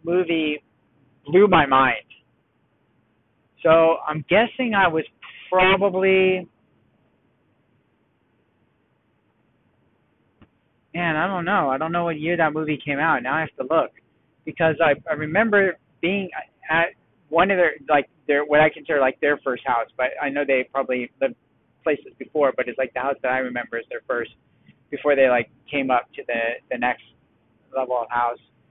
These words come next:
And I remember being in the living room and being so excited to share this movie with them. Because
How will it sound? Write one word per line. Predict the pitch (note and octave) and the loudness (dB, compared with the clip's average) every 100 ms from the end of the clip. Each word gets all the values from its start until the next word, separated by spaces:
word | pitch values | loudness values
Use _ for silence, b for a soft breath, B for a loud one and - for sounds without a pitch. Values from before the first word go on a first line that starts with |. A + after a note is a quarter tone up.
| _ _ - | _ _ -8
And | D3 D3 D3 D3 _ - | -2 -2 -4 -8 _ -8
I | D#3 | -6
remember | D#3 F3+ G3 F#3 | -2 -2 -2 -2
being | F3 F3 | -4 -6
in | E3+ | -6
the | C#3+ | -2
living | C3+ D3 D#3 | 0 -2 -2
room | C#3 C3 C3 - | 0 0 -2 -4
and | C#3 C3 B2+ _ _ _ _ _ _ _ - | -4 -4 -10 _ _ _ _ _ _ _ -12
being | E3 - | -12 -6
so | F#3+ | -2
excited | G#3 - D#3 F3+ D#3+ D3 | -2 0 2 2 2 -2
to | C3+ - | -10 -2
share | E3 D#3+ | -2 -2
this | - - | -6 -6
movie | A3 G3 C#3+ | -4 -2 -2
with | B2+ - | -2 -4
them. | A2+ _ _ _ _ _ | -10 _ _ _ _ _
Because | D#3+ - F3+ F3 D#3+ | -10 -4 2 4 4